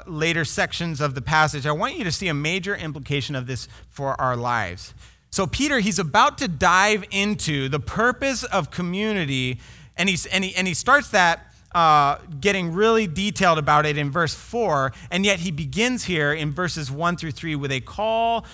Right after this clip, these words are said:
for Christians to desire God's word. And what's significant about this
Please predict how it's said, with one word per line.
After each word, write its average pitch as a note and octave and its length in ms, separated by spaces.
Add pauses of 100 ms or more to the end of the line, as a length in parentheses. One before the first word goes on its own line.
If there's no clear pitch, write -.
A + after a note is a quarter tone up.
(120)
for D3 140
Christians F3 600
to D3+ 120
desire C#3 720 (200)
God's A2 320
word. G2+ 440 (2000)
And D#3+ 120
what's A#3 180
significant A3+ 760
about C#3 280
this A#2+ 540